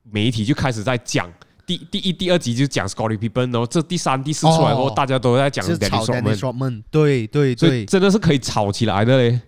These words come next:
Speaker 2: 真的，真的是这样子哦，真的是这样子。因为，因为我不知道你有没有 follow 很多的，啊，I G，就是篮球，篮球关系的I G page。我的话，
Speaker 1: 嗯哼。
Speaker 2: 我是 follow 很多I G篮球的，然后我就看到
Speaker 1: 嗯哼。
Speaker 2: 真的是像你所说的，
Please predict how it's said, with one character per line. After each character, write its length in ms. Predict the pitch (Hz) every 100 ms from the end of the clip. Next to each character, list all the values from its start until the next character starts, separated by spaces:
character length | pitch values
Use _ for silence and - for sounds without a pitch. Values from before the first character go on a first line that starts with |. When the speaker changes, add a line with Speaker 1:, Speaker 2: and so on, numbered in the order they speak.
| _ - - - - - - _ _ _ _ _ _
Speaker 2:
真 160 | 160 139
的， 140 | 143
真 180 | - 147
的 120 | 135
是 120 | 139
这 80 | 147
样 120 | 139
子 120 | 131 104
哦， 140 | 104 -
真 140 | 120
的 100 | 110
是 80 | 110
这 60 | 123
样 80 |
子。 80 | 117 123
因 80 | 277
为， 120 | 302
因 120 | 233
为 80 | 302
我 160 | 190 131
不 100 | 185
知 140 | 190
道 140 | 208
你 80 | 196
有 100 | 131
没 120 | 110
有 100 | 120
follow 420 | 101 135 127 120 135
很 220 | 113 98
多 240 | 113 107 -
的， 340 | - 107 101 98
啊 200 | 101 98 95
，I 160 | 117
G， 240 | 117 117 113
就 140 | 123
是 140 | 123 127
篮 200 | 104 110
球， 340 | - 107 104
篮 180 | 107 110
球 160 | - 113
关 220 | 120 107
系 180 | - 113
的 80 |
I 120 | 92 107
G 180 | 107
page。 380 | 110 117 101 - - _ _ _ _
我 180 | 110 110
的 100 | 123
话， 220 | 151 147
Speaker 1:
嗯 40 |
哼。 20 | 110
Speaker 2:
我 80 |
是 120 | 104 151
follow 320 | - 123 131
很 100 | 107
多 160 | 107
I 200 | 104 107
G 180 | 104 107
篮 160 | 104 101
球 300 | 95 101 98
的， 160 | 92 - _ _ _ _
然 100 | -
后 120 | 151 196
我 60 |
就 120 | 131
看 180 | 180 180
到 140 | - 90
Speaker 1:
嗯 20 |
哼。 40 | 90
Speaker 2:
真 320 | 180 156 160
的 100 | 156
是 140 | 180
像 200 | 175 170
你 100 | 139
所 180 | 113 107
说 220 | - 117
的， 160 | 107 95